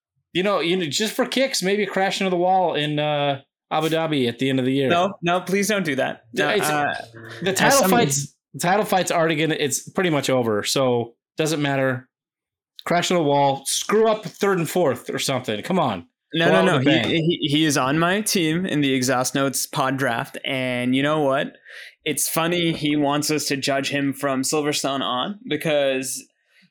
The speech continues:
Speaker 2: prior to that, he's only had one D N F, and then he followed up two out of the four races he wants us to evaluate him on, because, Nicholas, buddy,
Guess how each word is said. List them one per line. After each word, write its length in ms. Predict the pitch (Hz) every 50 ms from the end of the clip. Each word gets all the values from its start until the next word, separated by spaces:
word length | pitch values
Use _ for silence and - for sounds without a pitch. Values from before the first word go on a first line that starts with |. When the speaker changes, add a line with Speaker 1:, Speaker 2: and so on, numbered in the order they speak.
| _ -
Speaker 2:
prior 320 | - 156 143 - 233 254
to 80 | 202 160
that, 340 | - 147 - 226 214 - 139
he's 180 | 135 170 202 233
only 220 | 262 226 208 175
had 200 | 160 165 165 151
one 280 | 147 151 160 170 170 156
D 160 | 147 151 147
N 100 | 139 139
F, 240 | 160 170 113 - -
and 160 | - 127 156
then 180 | 156 156 156 151
he 180 | 131 151 175 180
followed 400 | 180 202 180 175 165 160 151 147
up 240 | 143 139 135 135 - - - - _ _ -
two 340 | - - - 226 226 220 202
out 100 | 185 170
of 60 | 151
the 60 | 160
four 240 | 156 - 185 175 165
races 360 | 156 156 156 156 - 156 143
he 80 | 147 147
wants 300 | 147 143 143 143 143 156
us 120 | 143 135
to 100 | - 143
evaluate 540 | 127 123 123 117 123 147 156 156 156 160 156
him 180 | 160 180 180
on, 360 | 180 180 180 185 185 190 - - - 269 208 190
because, 380 | 180 170 165 180 160 143 131 151
Nicholas, 680 | 170 185 180 - 151 - - - - - - - -
buddy, 540 | - 160 165 170 165 147 123 110 - - _